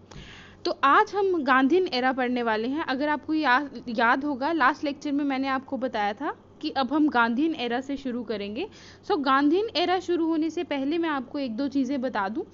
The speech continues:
जिसमें गांधी जी का कोई रोल नहीं था, ठीक है। तो नाइनटीन फिफ्टीन में होम रूल मूवमेंट चली, जो बाल गंगाधर तिलक ने, अ, इंडियन होम रूल लीग, अ, फाउंड की थी पुणे में,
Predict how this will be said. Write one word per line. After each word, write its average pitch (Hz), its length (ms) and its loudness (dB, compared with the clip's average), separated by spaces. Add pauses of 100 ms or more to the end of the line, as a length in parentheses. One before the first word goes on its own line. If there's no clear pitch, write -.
(360)
जिसमें 392 300 0
गांधी 277 360 2
जी 320 120 2
का 370 140 0
कोई 330 220 0
रोल 233 200 2
नहीं 226 180 -2
था, 202 180 -12 (440)
ठीक 339 140 0
है। 359 120 0 (380)
तो 381 260 0
नाइनटीन 294 600 4
फिफ्टीन 370 540 2
में 320 220 0
होम 349 320 6
रूल 370 240 6
मूवमेंट 262 520 2
चली, 214 260 -2 (880)
जो 277 180 4
बाल 247 340 4
गंगाधर 330 480 2
तिलक 262 400 -2
ने, 277 200 -2 (380)
अ, 247 340 6
इंडियन 311 300 6
होम 330 260 4
रूल 330 180 6
लीग, 277 360 4
अ, 240 240 -2
फाउंड 254 440 2
की 254 240 -2
थी 294 80 4
पुणे 240 380 -2
में, 330 200 -2